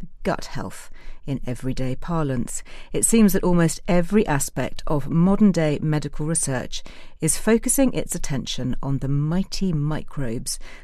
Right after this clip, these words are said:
that live in our digestive system and how they're affecting literally everything that's going on within our bodies. It seems that no matter what age we are or what stage of life we're at,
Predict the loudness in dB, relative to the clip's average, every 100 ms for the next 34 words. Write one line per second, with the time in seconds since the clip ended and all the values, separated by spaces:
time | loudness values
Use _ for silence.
0 | -10 -4 0 2 0 -2 -4 -2 -4 -6
1 | -2 0 0 -2 -4 -2 -4 -4 -6 -8
2 | -12 -16 -16 -6 -4 0 2 4 4 4
3 | 2 -2 -2 -2 -2 0 0 0 -2 0
4 | 0 0 -2 -2 0 -2 -2 -4 -6 -10
5 | -12 -8 -6 -2 -2 -2 -2 -2 -2 -2
6 | -6 -6 -4 -2 -2 -4 -4 -2 -4 -2
7 | -4 -6 -10 -10 -10 -10 -8 -4 0 4
8 | 6 6 4 4 4 2 -2 2 2 2
9 | 2 2 0 0 0 0 -4 -8 -4 -2
10 | 0 0 -2 -4 -2 0 0 -2 -2 -2
11 | -2 -2 -2 -2 -2 -4 -10